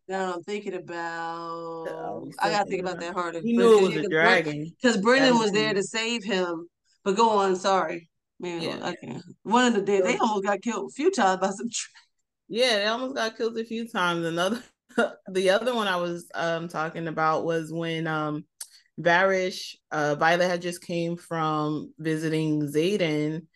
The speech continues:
Speaker 1: Mm-hmm.
Speaker 2: and she had that contraband on her, that knife or whatever
Speaker 1: Mm-hmm.
Speaker 2: it was, and,
Speaker 1: Oh,
Speaker 2: um,
Speaker 1: Rhiannon was able to swipe that sucker when she couldn't do it before?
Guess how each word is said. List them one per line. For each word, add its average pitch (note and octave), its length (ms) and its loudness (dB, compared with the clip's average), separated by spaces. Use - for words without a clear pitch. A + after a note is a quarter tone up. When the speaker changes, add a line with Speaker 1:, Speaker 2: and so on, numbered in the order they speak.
Speaker 1:
Mm-hmm. E3 280 -12
Speaker 2:
and D3+ 220 -2
she F#3 220 -6
had E3+ 340 2
that D3+ 300 -2
contraband E3 840 -2
on D3+ 180 -4
her, D#3+ 580 -4
that C#3+ 200 -2
knife F3 440 0
or F#3 140 -2
whatever G3+ 680 0
Speaker 1:
Mm-hmm. F#3+ 300 0
Speaker 2:
it G3 140 -12
was, G3 640 -2
and, D#3+ 680 -2
Speaker 1:
Oh, E4+ 1200 8
Speaker 2:
um, D#3 60 -2
Speaker 1:
Rhiannon C4 520 2
was B3+ 120 -2
able B3+ 280 -2
to A#3 120 -8
swipe B3+ 400 -2
that B3+ 220 -2
sucker C4 320 -2
when A#3+ 140 -2
she A#3+ 180 -6
couldn't B3+ 280 -6
do B3 180 -2
it A3 60 -8
before? C4+ 500 -2